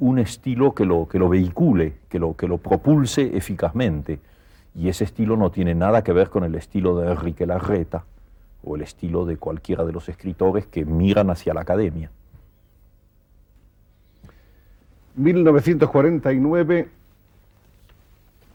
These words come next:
Speaker 2: con un paréntesis que vamos a hacer ahora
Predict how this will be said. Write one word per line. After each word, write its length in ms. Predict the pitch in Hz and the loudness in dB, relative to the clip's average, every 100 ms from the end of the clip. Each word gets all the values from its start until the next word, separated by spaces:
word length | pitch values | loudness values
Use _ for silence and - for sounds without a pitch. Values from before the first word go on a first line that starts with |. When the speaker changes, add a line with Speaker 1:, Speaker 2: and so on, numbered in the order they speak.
| - | -8
Speaker 2:
con 160 | 123 123 | -2 2
un 260 | 156 151 - - - | 2 0 -4 -14 -2
paréntesis 680 | 123 143 147 - 135 131 117 | 2 4 4 2 -2 0 0
que 80 | 117 | 2
vamos 220 | 127 123 | 2 2
a 60 | 101 | 0
hacer 180 | 131 | 2
ahora 380 | 117 127 127 127 | 6 6 6 2